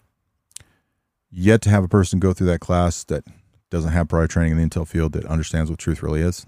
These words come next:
or fact. And people always get upset. So could be a hard one to listen to. We'll see. But that will be coming up, and obviously a few others. I have gotten emails from people, and yes, I've got the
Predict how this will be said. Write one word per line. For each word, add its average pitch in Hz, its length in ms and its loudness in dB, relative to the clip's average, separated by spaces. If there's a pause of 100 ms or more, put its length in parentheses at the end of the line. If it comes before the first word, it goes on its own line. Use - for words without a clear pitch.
(100)
or 80 140 -4
fact. 85 440 -4 (1500)
And 78 460 -2
people 80 220 0
always 73 160 -2
get 71 100 -4
upset. - 300 -6 (400)
So 76 360 -4 (400)
could 175 140 0
be 127 80 4
a 98 60 4
hard 98 160 2
one 87 100 0
to 82 80 0
listen - 220 -4
to. - 100 -16 (840)
We'll 85 160 -6
see. 73 360 -10
But 78 140 -6
that 95 220 2
will 107 80 2
be 104 100 0
coming 95 320 4
up, 92 200 0 (680)
and 82 140 -6
obviously 80 500 -4
a 76 60 -4
few 82 240 -2
others. 80 340 0 (480)
I 82 60 -2
have 90 160 4
gotten 90 200 6
emails 85 300 4
from - 100 -4
people, 90 220 -2
and 95 120 6
yes, - 320 0
I've 71 200 -6
got 71 300 -4
the 76 420 -2